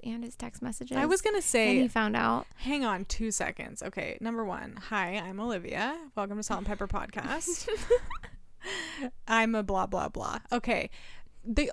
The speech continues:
Speaker 2: only reason that you're so smart and figured it out was because you looked through
Speaker 1: No, I already
Speaker 2: everything.
Speaker 1: had an inkling.
Speaker 2: Okay.
Speaker 1: I already had
Speaker 2: Okay,
Speaker 1: an inkling.
Speaker 2: question, though.
Speaker 1: Sorry for pointing at
Speaker 2: Real
Speaker 1: you.
Speaker 2: question.
Speaker 1: Yeah.
Speaker 2: Did I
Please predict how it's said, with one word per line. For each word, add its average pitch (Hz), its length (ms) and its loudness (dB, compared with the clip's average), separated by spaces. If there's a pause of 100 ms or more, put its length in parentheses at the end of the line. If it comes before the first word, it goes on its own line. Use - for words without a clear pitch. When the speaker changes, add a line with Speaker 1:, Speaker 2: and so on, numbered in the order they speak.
Speaker 2:
only 440 480 6
reason 247 800 2
that 240 180 8
you're 226 380 6
so 220 400 4
smart 208 360 4
and 208 100 0
figured 208 280 2
it 202 80 0
out 196 200 4
was 214 180 2
because 226 880 4 (260)
you 320 460 6
looked 392 340 6
through 262 360 6 (200)
Speaker 1:
No, 196 460 10
I 208 220 12
already 233 340 8
Speaker 2:
everything. 233 60 2
Speaker 1:
had 220 180 4
an 196 140 0
inkling. 165 680 -6 (120)
Speaker 2:
Okay. 254 280 8
Speaker 1:
I - 20 2
already 202 320 2
had 208 140 0
Speaker 2:
Okay, 247 140 8
Speaker 1:
an 226 60 6
inkling. 190 80 -4
Speaker 2:
question, 220 460 8
though. 202 60 4
Speaker 1:
Sorry 175 240 2
for - 180 -4
pointing 208 520 -2
at 208 140 0
Speaker 2:
Real 233 420 4
Speaker 1:
you. 330 60 -2 (220)
Speaker 2:
question. 180 680 4
Speaker 1:
Yeah. - 300 -2 (360)
Speaker 2:
Did 262 220 6
I 254 360 10